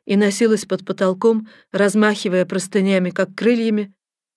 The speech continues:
а верхняя, вцепившись в кровать, пыталась рефлексировать между воплями. Время потеряло смысл, комната наполнилась полумраком и гулом,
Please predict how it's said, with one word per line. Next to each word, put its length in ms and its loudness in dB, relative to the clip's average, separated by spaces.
а 120 2
верхняя, 440 2
вцепившись 600 -4
в 40 -20
кровать, 480 0
пыталась 480 2
рефлексировать 800 -2
между 320 0
воплями. 560 -4
Время 340 2
потеряло 520 -2
смысл, 480 -2
комната 420 2
наполнилась 640 0
полумраком 680 0
и 20 -2
гулом, 540 -2